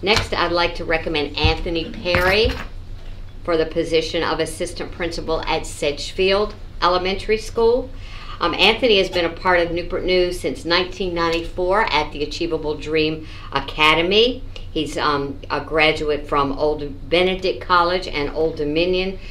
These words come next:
University. He's also been a youth development lead also at his school. So Anthony Perry for the position of assistant principal at Sedgefield Elementary.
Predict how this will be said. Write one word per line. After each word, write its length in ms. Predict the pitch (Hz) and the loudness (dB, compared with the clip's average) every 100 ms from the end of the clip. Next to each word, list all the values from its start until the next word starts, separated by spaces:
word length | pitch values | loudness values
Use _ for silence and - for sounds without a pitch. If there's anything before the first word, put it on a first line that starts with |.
| - - | -10 -2
University. 960 | 185 208 165 151 - 170 180 233 - - - - - | 0 2 2 2 0 0 0 0 -4 -10 -10 -10 -6
He's 140 | 151 | -2
also 340 | 160 160 170 156 | 0 0 -2 0
been 320 | 160 160 - | 2 2 2
a 240 | 147 143 139 | 2 4 0
youth 340 | 143 180 - | -2 -4 -4
development 640 | 170 220 254 - 151 135 | -2 4 4 4 0 0
lead 520 | 151 147 139 127 127 - - | 0 0 0 -2 -8 -12 -2
also 400 | 143 139 - 135 | -2 -2 -2 0
at 180 | 123 123 | 0 -2
his 240 | 127 120 | -6 -8
school. 340 | - - 117 117 | -8 -4 -4 -4
So 300 | 143 131 - - - | -4 -4 -6 -10 -4
Anthony 520 | 151 165 165 160 151 | 0 0 0 -2 -4
Perry 640 | - 180 180 170 170 170 - - - - | -4 -2 2 4 2 0 -6 -12 -12 -6
for 160 | 175 156 | 0 0
the 80 | 147 | 0
position 480 | 160 143 156 151 | -4 -2 -2 -2
of 140 | 143 139 | -2 -2
assistant 500 | 143 160 - 151 135 | -4 -6 -6 -8 -8
principal 400 | 143 135 135 139 | -8 -8 -8 -6
at 220 | 139 127 | -4 -6
Sedgefield 720 | - 131 120 - 139 120 117 - | -4 -4 -4 -6 -4 -4 -4 -4
Elementary. 640 | 127 117 110 - - | -2 -2 -4 -6 -8